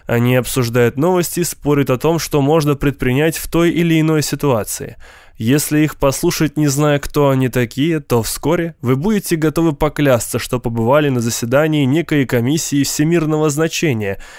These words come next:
где решаются важнейшие проблемы человечества. Потому что Помред всегда озабочен. Ведь каждый день он имеет дело с кровоточащими новостями, от которых, возможно,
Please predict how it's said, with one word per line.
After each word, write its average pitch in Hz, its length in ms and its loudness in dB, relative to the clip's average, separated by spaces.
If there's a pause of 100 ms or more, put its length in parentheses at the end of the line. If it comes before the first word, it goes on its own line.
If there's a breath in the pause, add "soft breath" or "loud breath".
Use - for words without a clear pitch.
(160 loud breath)
где 123 260 0
решаются 151 640 0
важнейшие 131 720 0
проблемы 120 520 0
человечества. 110 800 -6 (480 soft breath)
Потому 120 340 0
что 165 200 -2
Помред 127 640 0
всегда 131 600 0
озабочен. 131 720 -2 (360 loud breath)
Ведь 151 340 -2 (160)
каждый 143 340 2
день 127 440 0
он 110 220 -4
имеет 120 360 0
дело 131 300 2
с - 100 -4
кровоточащими 131 880 0
новостями, 143 640 0
от 98 140 -8
которых, 147 440 -2
возможно, 117 720 0